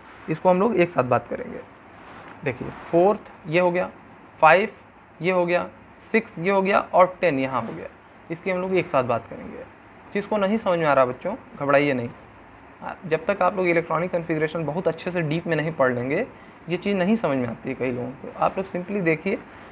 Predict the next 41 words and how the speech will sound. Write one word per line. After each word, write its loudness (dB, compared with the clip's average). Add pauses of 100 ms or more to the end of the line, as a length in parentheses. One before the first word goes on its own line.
(160)
और 4 (180)
आगे 2
चलिए, -4 (160)
question -8
answer -4
कराएंगे -4
तो -4
और 6
clear 2
होगा। 0 (480)
और 8
जब 0 (140)
atomic -2
structure -6
आप 0
लोग -4
हंड्रेड -2
परसेंट -8
अच्छे -10
से -8
पढ़ 0
लेंगे -2
मुझसे, -6
तो -10
ये -2
सारी 4
चीज़ें -4
आप -4
लोगों -6
के -8
लिए -4
एकदम -8
आसान -14
हो -16
जाएगी -14
बच्चों। -16
घबराइए 6
नहीं, -8 (640)
patience -4
मत 0
खोइए, -4